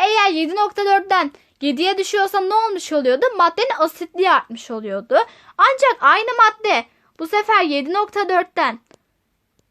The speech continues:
yedi nokta sekize çıkarsa ne olmuş oluyor? Bu maddenin sahip olduğu bazik özellik, yani baz özelliği artmış oluyor. İşte bu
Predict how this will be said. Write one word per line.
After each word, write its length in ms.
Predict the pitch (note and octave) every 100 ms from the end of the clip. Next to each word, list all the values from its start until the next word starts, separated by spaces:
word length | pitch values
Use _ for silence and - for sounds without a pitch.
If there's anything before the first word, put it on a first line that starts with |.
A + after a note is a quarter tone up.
| _ _ _
yedi 220 | C#4 D#4+
nokta 280 | A#4 A4+ A#4
sekize 420 | A4+ F#4+ F#4+ A4+ B4+
çıkarsa 460 | A#4 G#4 D#4 D#4
ne 120 | D4 C4+
olmuş 360 | B3+ A#3+ -
oluyor? 380 | C4 G#3 A#3 F4 C5 _ _
Bu 80 | F#4+
maddenin 540 | A4+ A4 A4 G#4 B4 B4+
sahip 440 | G#4+ G4+ A4+ A4+
olduğu 400 | G#4+ F#4 G#4 F4+
bazik 340 | D4+ D#4 G#4 G4
özellik, 560 | D#4+ C#4+ B3+ A3+ A#3
yani 420 | F#4+ F#4+ G#4+ F#4+ D#4+
baz 220 | F#4+ F#4
özelliği 560 | C#4 C4+ B3+ A#3+ D4 G#4 F#4+
artmış 340 | A4 G#4 G#4 D#4
oluyor. 400 | A3 G3 F#3+ C#4 G4 _ _ _ C#5
İşte 160 | - C5
bu 60 | A4